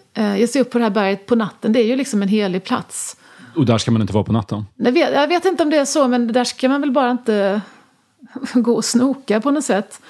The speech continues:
Speaker 1: Han hade berättat historier för oss om hur han hade haft liksom övernaturliga upplevelser där uppe i alla fall. Men vi kom fram till något, eh, något munkkloster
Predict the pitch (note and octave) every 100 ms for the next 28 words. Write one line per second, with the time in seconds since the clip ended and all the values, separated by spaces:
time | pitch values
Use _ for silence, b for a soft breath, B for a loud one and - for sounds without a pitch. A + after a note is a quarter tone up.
0 | B B - D4 E4 D4+ C4+ C4+ A#3 G#3+
1 | - A#3+ C#4 D4 C4 A#3+ A#3+ F#3+ - G3+
2 | G3 G3+ F#3 F#3 F#3+ F3+ - F#3 - G3
3 | F3+ F#3 G3 F3+ E3 - E3+ F3 G#3 F#3+
4 | E3+ - A#2+ - - - B B B B
5 | B B B B B B - B3+ C4+ D4
6 | C4+ - - C#4+ D4+ C4 B3 B3 A3+ -
7 | - A3 G3+ F#3 F3+ G3 B B B B
8 | B B _ _ _ _ - - A3 A3
9 | - - A3+ C#4+ C#4+ - - - B3 F4
10 | - - F#3 G3+